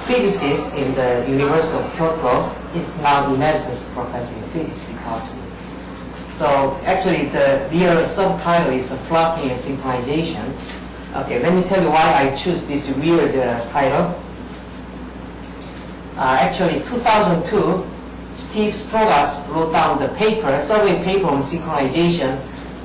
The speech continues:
from Promoto to Crawford. The Crawford was a, a physicist, uh, in the University of Pittsburgh. So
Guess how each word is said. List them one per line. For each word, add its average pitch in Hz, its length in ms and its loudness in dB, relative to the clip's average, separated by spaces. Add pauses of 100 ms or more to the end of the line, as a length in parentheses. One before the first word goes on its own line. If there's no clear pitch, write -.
from 165 420 0
Promoto 165 760 2
to 131 300 -2
Crawford. - 520 -2 (840)
The 127 180 -4
Crawford 175 600 2 (440)
was 143 260 2
a, 135 460 2
a 131 140 -2
physicist, 185 680 0 (840)
uh, 120 460 2
in 139 220 0
the 135 240 2
University 151 640 0
of - 920 -4
Pittsburgh. 151 520 -2 (1200)
So 151 460 2